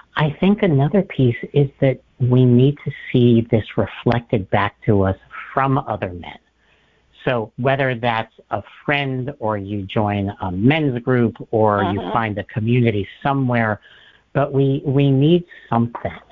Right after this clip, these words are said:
Speaker 1: We need, we need something for that. Um, so that, that, that's another piece. And then I guess one last piece is that we need support from someone other than the women we have personal relationships with.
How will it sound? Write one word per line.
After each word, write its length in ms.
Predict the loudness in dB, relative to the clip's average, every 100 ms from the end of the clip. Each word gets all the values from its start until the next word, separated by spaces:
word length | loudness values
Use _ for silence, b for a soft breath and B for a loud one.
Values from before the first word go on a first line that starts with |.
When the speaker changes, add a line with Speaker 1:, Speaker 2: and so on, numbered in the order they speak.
| -20 -20 _ _ _ _ _ _ _ _ _ _
Speaker 1:
We 120 | 2
need, 180 | 4 4
we 100 | 2
need 200 | 2 0 -4 -4
something 360 | -4 -4 -6
for 180 | -4 -6
that. 300 | -4 -4 -4 -10 -20 -20 _ _ _ _ _ _ -4
Um, 560 | -2 -2 -4 -8 -12 -20 _ -4
so 160 | -2
that, 300 | 0 -2 -2
that, 240 | -4 -4 -4
that's 200 | -6 -6
another 320 | -8 -6 -6
piece. 220 | -8 -10 -10
And 100 | -4
then 100 | -2
I 80 | -2
guess 160 | -4 -4
one 200 | -6 -4
last 340 | -4 -6 -6 _
piece 280 | -8 -8 -6
is 180 | -6 -2
that 220 | 0 -2 -4 B B B B -2
we 300 | 2 4 4
need 320 | 4 2 0 -2
support 440 | -6 -4 -2 -2 -2
from 180 | -2 -2 0
someone 460 | 0 2 2 0 -4
other 400 | -4 -2 0 0
than 260 | 0 0 0
the 120 | 0
women 400 | 0 2 0 0
we 120 | -2
have 180 | -2 -4 -6
personal 480 | -6 -4 2 2 2
relationships 680 | -2 -4 -6 -6 -6 -8 -8
with. 220 | -10 -10